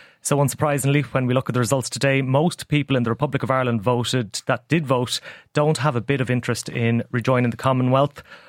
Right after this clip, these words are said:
Pollsters asked whether people would be interested in joining in two different ways, one which emphasised British history of the organisation,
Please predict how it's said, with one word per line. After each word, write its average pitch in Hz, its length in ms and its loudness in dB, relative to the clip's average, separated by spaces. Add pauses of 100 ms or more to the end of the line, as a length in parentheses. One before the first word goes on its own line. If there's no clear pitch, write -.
(100)
Pollsters 135 480 0
asked 135 300 0
whether 127 160 0
people 131 320 0
would 120 140 0
be 120 80 -2
interested 131 500 -2
in 120 220 2
joining 127 360 2
in 113 180 -2
two - 200 0
different 127 300 -2
ways, 139 300 0 (260)
one 156 220 2
which 135 160 -2
emphasised 131 720 0
British 117 280 -2
history 139 460 -2
of 113 140 -2
the 135 80 0
organisation, 131 680 0